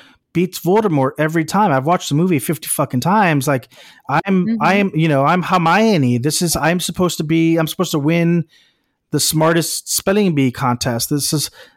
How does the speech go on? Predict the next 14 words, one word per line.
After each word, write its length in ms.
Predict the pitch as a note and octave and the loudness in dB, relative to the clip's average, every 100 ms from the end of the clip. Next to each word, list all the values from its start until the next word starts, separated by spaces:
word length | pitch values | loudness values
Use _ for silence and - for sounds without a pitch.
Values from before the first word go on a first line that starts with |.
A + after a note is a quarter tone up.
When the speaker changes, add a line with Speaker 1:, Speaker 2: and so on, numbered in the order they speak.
| _ | _
Speaker 1:
what 100 | F3+ | 0
do 60 | |
you 60 | G#3+ | 2
mean 260 | A#3 C4+ A3+ | 4 4 4
there's, 240 | E3+ D3 | 2 2
this 240 | C#3+ - | -2 -2
world 260 | D#3 D#3 C3+ | 0 2 2
doesn't 260 | D3 C3+ B2 | 0 -2 0
give 140 | C#3 | 0
a 60 | C3 | 0
shit 420 | - D3 B2 - | 0 0 -2 -2
who 140 | D3+ | 0
I 160 | C3+ C3 | 2 2
am? 380 | B2+ A#2 G#2+ | 0 0 -2